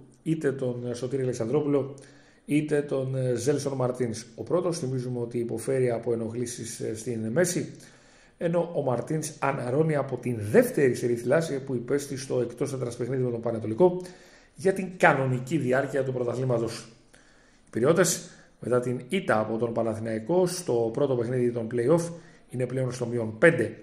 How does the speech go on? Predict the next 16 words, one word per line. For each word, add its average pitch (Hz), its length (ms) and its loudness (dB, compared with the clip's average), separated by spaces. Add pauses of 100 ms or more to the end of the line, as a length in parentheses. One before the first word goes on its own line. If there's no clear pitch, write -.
από 123 280 2
την 113 120 -6
κορυφή. 113 580 -2 (680)
Και - 100 -16
βεβαίως, 131 480 2 (300)
η - 100 -6
αναμέτρηση 113 420 -2
απέναντι 120 300 -2
στην 110 160 -6
Ένωση 123 460 -2 (240)
είναι 127 180 -2
κάτι 117 200 0
περισσότερο 120 760 -2
από 117 380 0
must 120 460 -4
win. 156 180 4